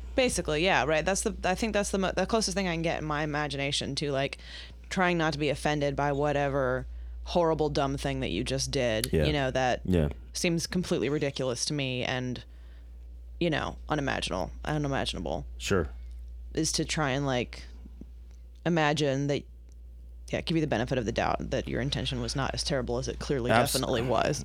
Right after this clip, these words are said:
Speaker 2: absolutely.
Speaker 1: You
Speaker 2: Well, and
Speaker 1: know?
Speaker 2: I think, I think, I think most people's intention, this is true of me, and I think this is where we, where we all start out before we begin this process, and, you know, and every <laughs> day when we have to restart the process is,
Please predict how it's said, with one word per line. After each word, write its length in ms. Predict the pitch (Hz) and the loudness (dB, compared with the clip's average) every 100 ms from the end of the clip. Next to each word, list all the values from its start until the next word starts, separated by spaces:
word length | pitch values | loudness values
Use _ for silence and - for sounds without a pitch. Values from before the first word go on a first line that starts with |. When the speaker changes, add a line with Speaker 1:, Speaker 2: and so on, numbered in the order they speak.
| - | 2
Speaker 2:
absolutely. 400 | 135 135 160 113 | 2 4 4 6
Speaker 1:
You 40 | 131 | 6
Speaker 2:
Well, 80 | 120 | 6
and 60 | |
Speaker 1:
know? 60 | 127 | 4
Speaker 2:
I 20 | |
think, 260 | 131 143 - | 4 0 0
I 60 | |
think, 400 | - 135 117 - - - - - - - - - - - - - - - | 2 2 2 -4 -10 -10 -10 -10 -12 -14 -14 -16 -14 -14 -14 -14 -6 2
I 80 | 120 | 4
think 180 | 143 113 | 6 8
most 240 | 120 123 | 6 6
people's 280 | 139 123 120 | 2 4 4
intention, 340 | 113 113 120 123 | 4 4 4 4
this 120 | 107 | 2
is 100 | 95 | 2
true 180 | - 95 | 2 2
of 80 | 80 | 4
me, 240 | 107 123 | 4 4
and 100 | 101 | 4
I 40 | |
think 160 | 95 95 | 4 2
this 160 | 95 95 | 2 2
is 140 | 92 | 0
where 260 | 82 92 92 | 2 4 6
we, 300 | 87 73 - | 4 0 -2
where 160 | 87 92 | 2 4
we 100 | 95 | 6
all 140 | 92 | 6
start 320 | 104 - 85 87 | 4 4 4 6
out 360 | 123 110 - | 6 4 0
before 380 | 95 87 101 90 | -2 0 2 4
we 100 | 87 | 2
begin 260 | 82 82 92 | 2 2 4
this 140 | 82 | 2
process, 600 | - 135 - 87 82 - - | 2 0 2 2 2 -2 -2
and, 140 | 87 | 2
you 80 | 90 | 4
know, 100 | 87 | 4
and 140 | 85 85 | 4 4
every 240 | 90 87 | 2 2
<laughs> 80 | - | 4
day 80 | 117 | 4
when 160 | 101 95 | 6 4
we 40 | |
have 80 | 92 | 2
to 80 | 78 | 0
restart 340 | 80 - 139 | 0 2 0
the 60 | 131 | 2
process 460 | 92 85 82 82 | 0 2 -2 0
is, 200 | 82 80 | 0 -2